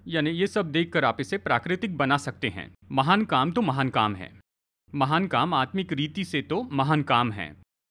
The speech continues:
और उसी समय में संसार के दृष्टिकोण से देखे तो इसकी संभावना होती है।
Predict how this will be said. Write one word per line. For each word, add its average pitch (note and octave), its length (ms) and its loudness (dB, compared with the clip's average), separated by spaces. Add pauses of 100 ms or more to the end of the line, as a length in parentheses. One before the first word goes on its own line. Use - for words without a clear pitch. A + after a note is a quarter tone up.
(140)
और C#3 140 0
उसी F#3 300 -2
समय B2 260 2
में G#2+ 260 -2 (420)
संसार D#3+ 500 2
के D#3+ 180 -2
दृष्टिकोण D#3 540 -4
से F3 120 -2
देखे C3+ 300 -2
तो F3+ 120 -2
इसकी G3+ 240 -6
संभावना B2+ 540 0
होती B2 300 -4
है। D#2 240 -12